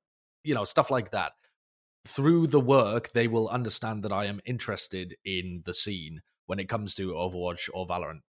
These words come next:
Same stuff that I did at the beginning of Overwatch. I was writing articles about the players. I was doing interviews with all the players.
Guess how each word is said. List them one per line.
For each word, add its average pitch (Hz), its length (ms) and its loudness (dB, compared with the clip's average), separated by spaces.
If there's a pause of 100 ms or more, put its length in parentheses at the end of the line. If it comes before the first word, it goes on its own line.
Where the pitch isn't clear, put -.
(100)
Same 131 240 -2
stuff 104 200 -4
that - 80 -8
I 87 100 -6
did 87 180 -8
at 82 80 -10
the 87 60 -10
beginning 90 300 -8
of 82 60 -10
Overwatch. 101 420 -6 (260)
I 76 40 -14
was 82 60 -12
writing 90 280 -2
articles 120 460 2
about 95 200 0
the - 60 -20
players. 127 400 4
I 92 60 0
was 87 180 -4
doing 92 240 -6
interviews 123 440 0
with 123 120 -2
all 120 100 2
the 113 80 -6
players. 120 420 0